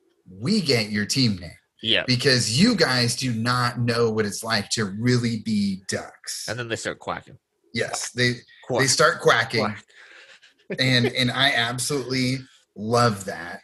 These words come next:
Speaker 2: Yeah.
Speaker 1: And
Speaker 2: And so,
Speaker 1: then
Speaker 2: so this, this, this is, we, we've been talking all uh,
Speaker 1: This is
Speaker 2: we,
Speaker 1: the,
Speaker 2: we've
Speaker 1: yeah,
Speaker 2: been talking all season about,
Speaker 1: podcast.
Speaker 2: about how on earth they pull the switcheroo, and we get, 'cause the, the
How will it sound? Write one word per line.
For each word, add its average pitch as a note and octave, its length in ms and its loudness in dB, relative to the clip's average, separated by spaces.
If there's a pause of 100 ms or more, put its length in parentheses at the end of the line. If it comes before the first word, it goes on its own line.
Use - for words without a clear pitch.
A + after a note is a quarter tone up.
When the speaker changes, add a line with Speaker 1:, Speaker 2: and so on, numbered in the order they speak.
(120)
Speaker 2:
Yeah. - 120 -18 (120)
Speaker 1:
And D3 120 4
Speaker 2:
And D3 100 0
so, A3 100 8
Speaker 1:
then C#3 160 0
Speaker 2:
so F#3 140 0
this, G#3 180 6
this, G3 380 2
this F#3+ 260 -2
is, G#3+ 280 -6
we, D#3+ 260 -2
we've D#3+ 160 0
been F#3 100 -4
talking F#3 540 -4
all C#3+ 800 2 (380)
uh, A#2 120 4
Speaker 1:
This D#3+ 160 4
is G3 180 2
Speaker 2:
we, A3 60 8
Speaker 1:
the, G3+ 360 4 (140)
Speaker 2:
we've C3+ 200 -12
Speaker 1:
yeah, D#3 120 4
Speaker 2:
been E3+ 80 2
talking F#3+ 300 4
all F3+ 100 6
season E3+ 300 4
about, C#3+ 100 4 (240)
Speaker 1:
podcast. - 100 -8
Speaker 2:
about C3 280 0
how C#3+ 340 4 (400)
on B2+ 220 -2
earth A#2 640 -4
they G#2+ 480 0
pull A2+ 280 -2
the G#2+ 60 -4
switcheroo, G2+ 760 -4
and F#2+ 120 -8
we A#2 100 -2
get, G#2 380 2
'cause C3 160 -10
the, C#3 260 -4
the B2 140 -2